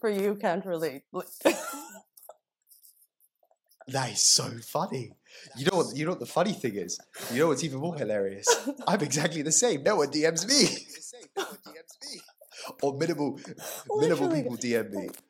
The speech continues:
Speaker 2: Oh, man. Um, what, what, how does that make you feel when other people talk about their, like, their D Ms and people, like, getting
Speaker 1: Look.
Speaker 2: messages and meeting other people?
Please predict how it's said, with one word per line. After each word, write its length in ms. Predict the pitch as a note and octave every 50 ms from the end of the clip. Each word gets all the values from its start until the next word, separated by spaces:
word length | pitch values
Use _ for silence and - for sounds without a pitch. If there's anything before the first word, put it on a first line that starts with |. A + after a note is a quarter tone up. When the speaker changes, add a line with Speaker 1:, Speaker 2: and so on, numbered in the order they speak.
| _ _ _ -
Speaker 2:
Oh, 460 | - - F3+ E3+ D#3 D3+ D3+ C#3+ C3+
man. 400 | - D3+ D#3 D3+ C#3+ A#2+ G#2 F#2 - - - - _ _ _
Um, 360 | D3 D#3+ D#3+ C#3+ C3+ C3 C3+ C3+ - _ - - _ _ _ _ _ _ - - -
what, 360 | B2 D3 G3 E3 - - C#3+
what, 260 | D3 F#3 - - - - - _ _ _ _ _ _ _ _ _ _ - - _ _ _ _ _ _
how 200 | - F3 D4+ A#4
does 120 | A4+ E4
that 120 | A#3 F#3 D3+
make 220 | D3 D3 C#3 -
you 60 | -
feel 400 | - - B2+ G#2+ F#2 E2+ - - - - G#2+
when 120 | A#2+ A#2+
other 160 | B2+ B2 B2
people 260 | A#2 - C3+ C3 A2+ G2+
talk 200 | - A#2+ A2 G2+
about 180 | G2 G2+ F#2+ F#2
their, 100 | G2 F#2+
like, 300 | F#2 F#2+ F#2+ F2 - - F#2
their 140 | F#2+ G2+ G2
D 160 | F#2+ - G2+ G2 F#2+ F#2+
Ms 240 | F#2 F#2 - - - F#3
and 120 | F#3 F3+
people, 260 | - G#3+ G3+ - F#3 F#3+
like, 160 | F#3 - -
getting 200 | G#3 G3 A#3 A3+
Speaker 1:
Look. 160 | B3 A3 F3+
Speaker 2:
messages 260 | E3 E3+ - F#3 - F2+
and 120 | F2+ F#2
meeting 260 | G#2 - - G2 -
other 140 | - F#2+ F#2+
people? 220 | - G2 F#2+ -